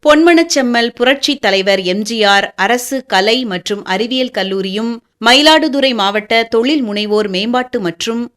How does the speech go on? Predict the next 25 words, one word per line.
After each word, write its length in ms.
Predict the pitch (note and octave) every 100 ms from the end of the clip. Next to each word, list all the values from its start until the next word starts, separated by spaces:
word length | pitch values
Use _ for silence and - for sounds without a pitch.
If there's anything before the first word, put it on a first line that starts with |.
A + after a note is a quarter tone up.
| _
புத்தாக்க 520 | C#4 C4 D#4+ D#4 D4+
மையமும் 500 | G#3+ G3+ G#3+ A3 A3+ -
இணைந்து 420 | G3 A#3 D4 C#4
நடத்திய 460 | G#3 F#3+ F#3+ F#3+ G3 G3 G3 _
தொழில் 380 | A#3+ B3 D#4 D4 G3
முனைவோர் 460 | G3+ G3+ G#3 G#3+ -
மேம்பாட்டு 600 | F3 F#3+ A#3+ C#4 C#4 C4
திட்டங்கள் 480 | G3+ F#3+ A3 G#3+ F#3+
பற்றிய 400 | F#3 - F#3+ F#3+ F#3
விழிப்புணர்வை 640 | F#3 B3+ C4 A#3 G#3 G3 E3 F#3
ஏற்படுத்தும் 560 | G3 A3+ F#3+ - G#3 G3+ -
ஒரு 260 | G3 B3 D4
நாள் 300 | C#4 C4 C4
விழிப்புணர்வு 680 | F3 F#3+ C#4 C#4+ C4 A3 F#3
கூட்டம் 400 | F3+ F#3+ F#3+ C4 G#3
நடைபெற்றது. 540 | E3+ E3+ - G#3 G#3 -
இதில் 360 | C4 C4 B3+ B3 -
தொழில் 340 | A#3+ C4+ E4
மேம்பாட்டு 520 | B3+ A3 A#3 A#3+ A#3+
மைய 320 | A3 F#3+ G3+ F#3
ஒருங்கிணைப்பாளர் 880 | F3+ B3 A3+ G#3 F#3 F3+ F#3+ F#3+ - _ _
திரு 240 | B3+ B3
நாராயணசாமி 920 | A#3 G#3+ C4 D4 C#4 C4 G#3+ F#3+ G#3+ G#3
வரவேற்புரை 600 | F#3 A3+ C4+ B3+ C4 A#3
ஆற்றினார். 420 | E3+ - G#3 G3